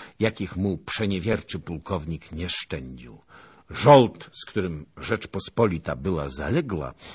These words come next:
miał być natychmiast za ubiegły rok i za rok jeszcze z góry wypłacony.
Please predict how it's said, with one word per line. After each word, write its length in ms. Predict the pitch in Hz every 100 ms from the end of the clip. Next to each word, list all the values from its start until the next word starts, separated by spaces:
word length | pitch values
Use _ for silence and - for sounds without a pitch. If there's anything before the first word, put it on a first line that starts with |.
| -
miał 240 | 113 165
być 340 | 147 156 - - -
natychmiast 720 | 85 139 139 127 - 117 110 -
za 220 | 78 113
ubiegły 540 | 92 87 113 87 87
rok 400 | 82 123 - - - - -
i 80 |
za 160 | 101 110
rok 220 | 131 -
jeszcze 320 | 107 87 -
z 180 | 67 - 76
góry 320 | 135 127 110
wypłacony. 880 | 87 85 76 76 - 69 62 58